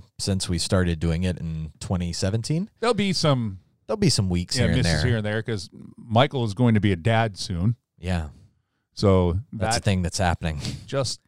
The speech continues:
Speaker 1: It's a bit, we're barreling towards it right
Speaker 2: just
Speaker 1: now.
Speaker 2: tell little baby Smith not on the day we're recording Canes Cast, okay?
Speaker 1: Yeah, just hold off, you know, got, give me an hour.
Speaker 2: Yes.
Speaker 1: You know, just go lay down the pod and then I'll be back.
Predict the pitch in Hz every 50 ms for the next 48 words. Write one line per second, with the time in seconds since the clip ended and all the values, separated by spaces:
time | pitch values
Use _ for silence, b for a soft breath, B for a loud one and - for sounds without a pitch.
0 | - - - 92 - - 107 - - 107 82 98 101 82 78 80 101 104 110 110
1 | 104 98 90 - 107 101 90 82 73 80 80 80 82 85 - - 80 80 - -
2 | 156 151 151 131 131 139 156 156 131 131 139 139 139 143 143 - - 143 143 131
3 | 117 107 - - _ _ _ - 104 107 113 110 113 135 - - 117 120 120 120
4 | 120 110 110 110 110 110 104 101 107 101 110 110 - - 101 92 95 101 98 -
5 | 101 98 92 - - 90 85 82 - - - 90 - 78 76 73 85 82 - -
6 | - - 101 113 123 123 123 120 110 64 82 82 80 80 82 - - - - 90
7 | 80 71 73 76 - 98 92 95 - - - - 90 82 80 98 101 123 151 160
8 | 139 92 90 87 78 85 87 110 127 - _ - 104 90 73 - - - - _
9 | _ _ _ _ _ _ _ _ - - - 90 90 90 - 92 - - _ _
10 | _ _ - 98 101 104 110 117 120 117 113 117 131 110 - - 85 82 85 87
11 | 104 107 87 98 110 117 113 131 131 135 143 131 110 - - -